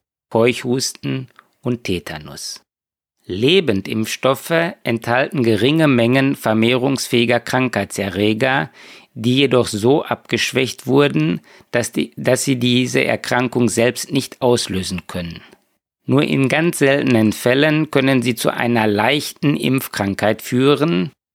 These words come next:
wie bei den sogenannten Impfmasern. Dies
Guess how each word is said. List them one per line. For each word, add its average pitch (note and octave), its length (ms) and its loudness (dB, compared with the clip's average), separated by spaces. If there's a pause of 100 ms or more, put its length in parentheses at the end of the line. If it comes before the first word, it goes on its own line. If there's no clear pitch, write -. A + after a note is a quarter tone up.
(220)
wie C3+ 500 2
bei A#2 160 0
den A2+ 160 2
sogenannten A#2 640 2
Impfmasern. F2+ 1080 -4 (360)
Dies F3 540 0